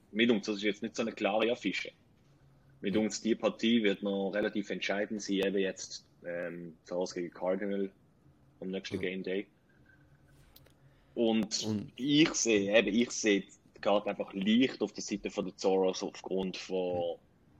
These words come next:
Speaker 1: von der schwächeren Defense von Cardinal. Wesentlich schwächer.
Speaker 2: Mhm. Also, in, in der Defense, Entschuldigung,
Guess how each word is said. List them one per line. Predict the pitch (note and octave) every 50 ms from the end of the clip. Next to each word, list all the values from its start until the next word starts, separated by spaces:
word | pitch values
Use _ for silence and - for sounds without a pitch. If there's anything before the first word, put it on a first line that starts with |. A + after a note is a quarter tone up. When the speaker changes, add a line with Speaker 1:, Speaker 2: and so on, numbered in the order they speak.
| - -
Speaker 1:
von | - - - - D2+
der | D#2+ F#2+
schwächeren | F#2 - - F#2 F#2 F#2+ F#2+ - - F#2+ F#2 F2
Defense | - F#2 F#2+ G2 - F#2 F2 -
von | - F2
Cardinal. | - - F2 F2 E2+ G2+ F2 E2 - - _ _ _ _ _ _ _ - - - - - - - _ - - A2 - _ _ _ _ _ _ _ _ _ _ -
Wesentlich | - F2+ F#2 F#2 F#2 F2 F2+ E2+ E2
schwächer. | - - E2+ D#2+ - - - - - _ _ _ _ _ _ _ _ _ _ - - _ - - _ _ - _ _ - -
Speaker 2:
Mhm. | A#2+ F#2+ F#2 - - _ - C#3+ C#3 C#3 C#3+
Also, | A#2 A#2 A#2 B2+ A#2+ A2+ - - - _ _ _ _ _ _ - - - - _ _ _ - - -
in, | G#2+ G#2+ A#2+ B2 A#2+ A#2 - -
in | - A#2+
der | A#2+ A#2+
Defense, | B2 C3 C3+ C#3 - - - C3+ C3+ C#3 C3+ C3+ -
Entschuldigung, | - - - A#2 A2+ A2+ -